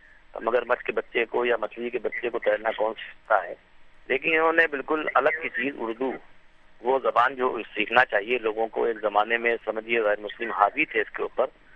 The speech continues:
اور آج بھی غیر مسلموں نے اس کا دامن نہیں چھوڑا ہے۔ یعنی جتنا اردو والوں کا یوگدان ہے، اس سے کہیں زیادہ ہندوؤں کا بھی ہے۔ ہندو بھلے ہی صحافت میں یا ادب میں کم رہے ہوں، لیکن وہ اتنے بڑے تھے، جیسے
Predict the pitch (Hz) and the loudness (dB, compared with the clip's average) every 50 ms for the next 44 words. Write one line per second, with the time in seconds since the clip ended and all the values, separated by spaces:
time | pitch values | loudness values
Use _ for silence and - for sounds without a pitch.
0 | - - - - 120 117 117 120 135 143 135 147 147 131 127 123 123 120 110 - | -20 -8 0 2 4 6 6 4 4 2 0 -2 0 2 2 2 0 -4 -6 -4
1 | - 120 123 127 123 120 131 139 127 - - 113 107 107 107 110 120 117 104 107 | -4 0 2 2 2 4 2 0 0 2 0 2 4 4 2 2 -2 -4 -4 -6
2 | 120 120 - 113 107 98 90 85 78 - - - - - - - - - - - | -6 -4 0 0 2 2 2 0 -2 -4 -8 -8 -10 -20 -20 -20 -20 -20 -12 -8
3 | - 117 120 113 113 104 - 113 120 123 120 113 110 107 107 120 120 117 113 110 | -6 -6 -4 -4 -6 -8 -2 4 4 4 4 4 0 -4 -4 -2 2 2 2 2
4 | 104 117 123 120 117 113 113 110 110 107 104 - 104 101 107 110 110 127 151 151 | 2 0 -2 0 0 -2 -2 -2 -4 -4 0 2 4 4 4 2 0 -2 -2 -2
5 | 139 _ - 123 123 - - 110 127 135 139 - - - - - - - - - | -2 _ -6 -6 -6 -4 -6 -6 -6 -8 -10 -12 -18 -20 -20 -20 -20 -20 -20 -20
6 | - - - 113 113 110 113 127 127 127 117 117 117 117 131 135 151 156 - - | -20 -12 -2 2 2 2 4 4 2 0 0 -4 -6 -2 0 0 0 2 0 -2
7 | - 95 87 82 85 78 82 98 110 113 110 131 139 123 120 123 139 151 165 160 | -4 -4 -4 -8 -8 -8 -8 -8 -8 -8 -6 -4 -2 0 2 2 2 0 -2 -4
8 | 143 - - 117 117 120 - - 143 - - 135 139 139 139 139 135 127 120 131 | 0 4 6 8 8 6 4 2 -4 -4 -2 -2 0 0 2 2 2 2 2 0
9 | 127 127 131 143 139 - 131 139 151 147 143 139 135 123 110 101 104 104 107 110 | -4 -4 -4 -6 -2 0 0 0 2 2 0 2 0 0 -2 -2 -2 -2 -2 -4
10 | - 131 135 135 127 123 - 127 131 135 123 117 117 135 151 - - 104 110 131 | -2 -4 -4 -2 -4 -4 -2 -2 -2 0 2 2 2 2 2 0 0 0 0 0
11 | 143 - - - - - - - - - - - - - - - - - - - | -2 -4 -6 -6 -6 -8 -10 -12 -12 -14 -16 -18 -20 -20 -20 -20 -20 -20 -20 -18
12 | - - 127 123 113 - - 131 127 127 | -8 -2 0 0 0 2 0 2 2 2